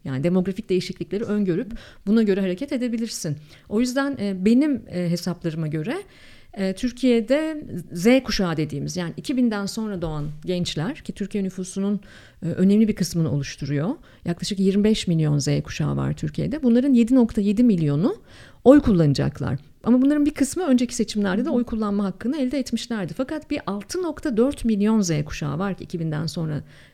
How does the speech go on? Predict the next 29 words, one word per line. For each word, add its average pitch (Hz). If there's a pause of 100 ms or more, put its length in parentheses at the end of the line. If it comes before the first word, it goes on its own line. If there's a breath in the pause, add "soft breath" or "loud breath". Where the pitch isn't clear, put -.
e, 151
doğanlar, 156
kabaca 170
iki 165
bin 165
on 165
sekize 147
kadar 147
gelenler. 151
Onların 254 (380 loud breath)
ilk 320
kez 277
sandığa 240
gitme 220
hakkı 214
olacak. 147 (460 loud breath)
Burada, 294 (180)
e, 180
Türkiye'de 247
biliyorsun 233
yani, 170
e, 170
yüz 175
seksen 240
bin, 202
iki -
yüz 202
bin 185
oyun 185